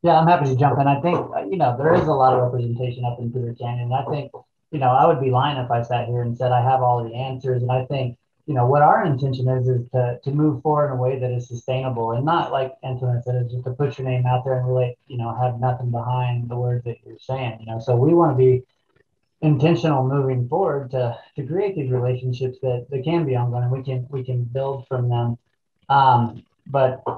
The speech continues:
I mean, I, I think it goes back to, to forming the, the connections that we discussed. I mean, when we operate up there, just, uh, continuing to get our name out there and, and,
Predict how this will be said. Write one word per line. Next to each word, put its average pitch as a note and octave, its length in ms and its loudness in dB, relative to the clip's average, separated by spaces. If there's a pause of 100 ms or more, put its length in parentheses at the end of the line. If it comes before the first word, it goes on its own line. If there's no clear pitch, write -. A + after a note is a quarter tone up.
I D#3+ 80 2
mean, D3+ 120 0
I, - 340 -6
I D#3+ 100 0
think F3 200 4
it C#3+ 40 2
goes D3 220 4
back C#3+ 260 2
to, B2+ 240 -2
to C3 140 -4
forming C#3 380 -6
the, A2+ 380 -4
the A2 160 -4
connections C#3 460 -2
that B2+ 280 0
we C3 140 0
discussed. C#3 480 -2
I C#3+ 80 0
mean, C3+ 120 -4
when C#3+ 140 0
we D#3+ 200 4
operate C#3 540 2
up B2 220 -4
there, D3+ 240 0
just, B2+ 300 -4 (380)
uh, A#2+ 200 0
continuing C3+ 500 -4
to A#2 60 -6
get B2 160 -2
our A#2+ 120 0
name B2+ 260 0
out B2 200 0
there C#3 180 0
and, B2+ 200 -6
and, A#2+ 260 -6